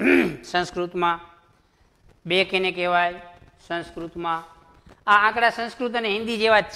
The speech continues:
છે. હિન્દી અને સંસ્કૃતના આંકડામાં કાંઈ બહુ જાજો ફેર છે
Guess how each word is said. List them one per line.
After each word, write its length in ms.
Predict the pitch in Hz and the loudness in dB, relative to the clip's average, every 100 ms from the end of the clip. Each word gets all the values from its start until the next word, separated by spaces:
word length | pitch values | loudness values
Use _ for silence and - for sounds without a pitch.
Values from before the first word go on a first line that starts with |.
| - | -14
છે. 160 | 127 - _ _ _ _ _ _ _ _ | -14 -16 _ _ _ _ _ _ _ _
હિન્દી 280 | 156 190 208 | -10 -4 -2
અને 140 | 202 | -2
સંસ્કૃતના 600 | 202 180 180 196 190 190 165 | -2 -6 -6 -10 -4 0 0
આંકડામાં 880 | 165 175 196 - - _ _ 170 170 | 2 2 0 -2 -18 _ _ -4 -2
કાંઈ 220 | 180 160 | -2 -2
બહુ 140 | 170 | -4
જાજો 340 | 156 143 156 165 | -2 -2 -2 -8
ફેર 400 | - 143 175 180 | -6 -6 -6 -8
છે 240 | - 147 | -6 -6